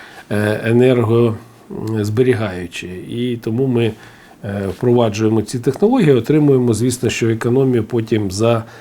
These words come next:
рахунок зменшення споживання електричної енергії і зменшення платіжок до, е,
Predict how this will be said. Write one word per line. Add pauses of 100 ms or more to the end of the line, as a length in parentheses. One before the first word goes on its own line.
(220)
рахунок (300)
зменшення
споживання
електричної
енергії
і
зменшення
платіжок
до, (640)
е,